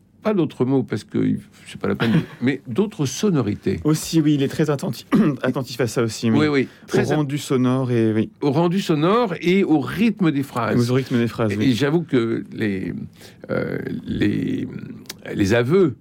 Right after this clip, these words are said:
Speaker 1: euh,
Speaker 2: Mm.
Speaker 1: publiés chez P O L, euh, la, la traduction de, de Saint-Augustin, et c'était bou-, absolument bouleversant, et surtout, ça se lisait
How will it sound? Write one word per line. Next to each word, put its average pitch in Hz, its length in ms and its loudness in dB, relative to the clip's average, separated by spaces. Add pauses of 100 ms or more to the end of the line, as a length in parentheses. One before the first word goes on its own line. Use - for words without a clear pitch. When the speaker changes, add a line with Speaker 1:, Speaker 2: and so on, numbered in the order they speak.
(260)
Speaker 1:
euh, 95 500 2
Speaker 2:
Mm. 92 40 -6 (260)
Speaker 1:
publiés 107 320 2
chez 110 120 -2
P 104 200 2
O 104 120 4
L, 113 360 0 (260)
euh, 98 340 0 (140)
la, 113 140 -2 (400)
la 110 160 0
traduction 101 560 -2
de, 95 260 0
de 98 140 -2
Saint-Augustin, 101 720 -2 (240)
et - 80 -4
c'était 110 360 -2 (320)
bou-, 135 380 0 (160)
absolument 131 580 -2
bouleversant, 117 540 0
et 147 80 2
surtout, 143 300 0
ça 165 120 0
se - 140 -4
lisait 190 320 2